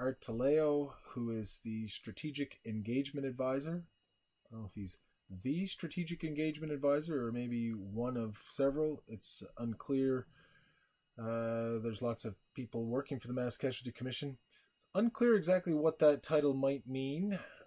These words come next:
uh, or if he is, like, say, the only one. I did look him up on LinkedIn, and I noticed that one of his, uh,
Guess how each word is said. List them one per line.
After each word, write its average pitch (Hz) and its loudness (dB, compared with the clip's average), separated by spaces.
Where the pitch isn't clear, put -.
uh, 113 -8
or 127 -2
if 120 -6
he 123 -2
is, 117 -4
like, 107 -8
say, 120 -4
the 110 -4
only 120 -4
one. 117 -2
I 104 -6
did 139 2
look 147 6
him 139 2
up 135 2
on 117 0
LinkedIn, 120 0
and 110 -2
I 110 -2
noticed 120 0
that 110 -2
one 139 0
of 131 -2
his, 123 -4
uh, 101 -2